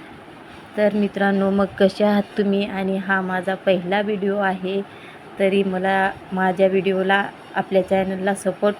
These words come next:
करा. अ, कारण <laughs> पहिला व्हिडिओ असल्यामुळे कसं मी काय बोलले, मला काही समजत नाही. तरी कुठं काही चुकलं तर प्लीज मित्रांनो, अ, माफ करा. आणि पहिला व्हिडिओ आहे,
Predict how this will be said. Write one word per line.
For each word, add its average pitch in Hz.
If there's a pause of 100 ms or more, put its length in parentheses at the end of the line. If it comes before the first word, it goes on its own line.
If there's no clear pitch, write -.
करा. 185 (1400)
अ, 202
कारण 202
<laughs> -
पहिला 196
व्हिडिओ 208
असल्यामुळे 208 (200)
कसं 190
मी 202
काय 175
बोलले, 196
मला 196
काही 196
समजत 196
नाही. 202 (840)
तरी 190
कुठं 214
काही 202
चुकलं 202 (100)
तर 202
प्लीज 208
मित्रांनो, 196 (680)
अ, 196
माफ 175
करा. 202
आणि 196
पहिला 180
व्हिडिओ 196
आहे, 196